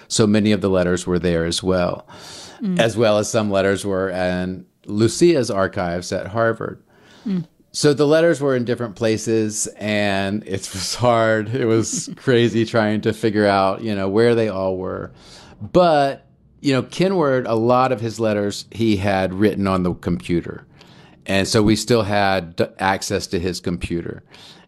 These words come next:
Speaker 1: And so there, many of his letters to her were saved as Word documents.
Speaker 2: Wow.
Speaker 1: And the ones from her to him, not at all. We didn't have anything
Speaker 2: Uh-huh.
Speaker 1: saved. We
Speaker 2: Yeah.
Speaker 1: had,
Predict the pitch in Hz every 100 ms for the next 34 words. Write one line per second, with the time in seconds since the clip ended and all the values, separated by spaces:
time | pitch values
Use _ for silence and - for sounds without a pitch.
0 | - 98 95 95 107 98 90 95 92 95
1 | - 120 139 139 123 98 120 147 127 120
2 | 107 104 - 98 120 110 107 104 107 113
3 | 110 101 98 101 - 131 131 127 92 87
4 | 87 95 85 80 98 107 90 85 - -
5 | - _ _ _ - - 202 175 165 -
6 | 113 110 107 104 101 104 101 - - _
7 | _ _ 104 120 113 117 117 - 117 98
8 | 120 113 110 90 123 117 131 170 165 _
9 | _ 107 98 87 82 85 80 90 113 113
10 | 123 120 110 110 107 110 180 101 - 95
11 | 90 98 - - - - - - - 117
12 | 120 120 117